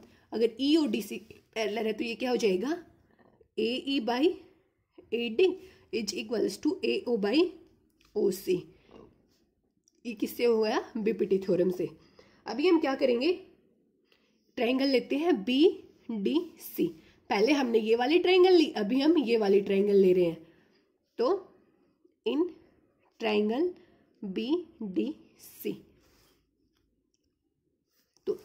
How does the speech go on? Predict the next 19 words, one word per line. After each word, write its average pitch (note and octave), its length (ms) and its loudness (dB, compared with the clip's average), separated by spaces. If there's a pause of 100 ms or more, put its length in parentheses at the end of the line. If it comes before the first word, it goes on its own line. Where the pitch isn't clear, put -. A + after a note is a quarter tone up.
इस C#4+ 180 -6
वाले D#4 220 2
ट्रायंगल A#3 420 -2
में A3+ 140 -4 (1600)
बीडीसी C4 720 0
ट्रायंगल C4+ 360 -2
में C#4 140 0
क्या C#4 120 -4
हो C#4 120 -2
जाएगा, G#3 480 -2
ओएफ़ D#4+ 380 2
है F#3+ 200 -4 (1800)
वो A#3+ 140 -4
पैरेलल B3+ 380 -2
हो B3+ 100 0
जाएगा G#3+ 420 0 (340)
डीसी G#3+ 680 -6
के, F3+ 200 -6 (480)
तो D4 400 -4